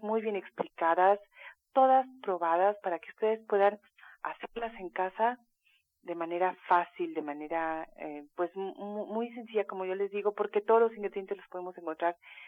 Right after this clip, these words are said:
ya sea en el supermercado o en el mercado, ingredientes mexicanos, y esa es la idea,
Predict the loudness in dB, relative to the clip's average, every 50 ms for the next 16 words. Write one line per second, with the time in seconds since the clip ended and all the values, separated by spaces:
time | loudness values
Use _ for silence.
0 | -20 _ 0 0 0 2 4 2 2 2 0 -4 -6 -6 -6 -6 -6 -6 -6 -8
1 | -8 -4 0 2 2 4 4 4 2 2 2 0 0 -4 -6 -6 -8 -12 -12 -10
2 | -10 -10 _ 0 4 4 4 4 2 -2 -2 -6 -14 -20 -20 -20 -20 _ _ _
3 | -14 -10 -8 -6 -6 -6 -8 -10 -10 -10 -12 -12 -14 -20 _ -10 -8 -6 -6 -4
4 | -6 -8 -8 -10 _ _ _ _ -20 -18 -16 -14 -12 -12 -10 -4 -2 -2 -2 0
5 | -2 -4 -2 -2 -2 -2 -2 -2 -4 -6 -6